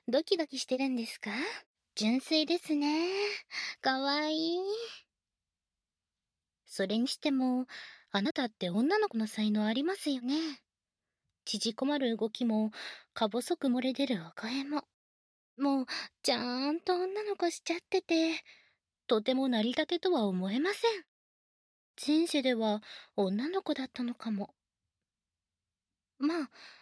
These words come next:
私としては当たりを引いたということで、機嫌よく火遊びができるというものです。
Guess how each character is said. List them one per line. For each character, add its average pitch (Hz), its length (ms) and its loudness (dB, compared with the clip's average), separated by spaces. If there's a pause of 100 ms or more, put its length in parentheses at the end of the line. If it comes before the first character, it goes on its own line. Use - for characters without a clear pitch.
(220)
私 240 380 2
と 311 160 -2
し - 80 -4
て 311 140 0
は 185 200 -4
当 175 60 -8
た 247 140 -2
り 302 160 0
を 311 60 2
引 320 200 -2
い 330 60 -2
た 349 120 2
と 285 120 -2
い 269 160 -2
う 277 40 -4
こ 294 140 0
と 277 160 2
で、 262 240 2 (380)
機 - 200 -8
嫌 311 300 0
よ 370 180 -4
く 320 200 2 (320)
火 226 160 -4
遊 240 260 2
び 214 140 0
が 190 80 -2
で 196 120 0
き 285 140 -4
る 285 100 -2
と 226 120 0
い 196 160 -2
う - 20 0
も 269 140 2
の 359 120 2
で 392 120 0
す。 - 240 -8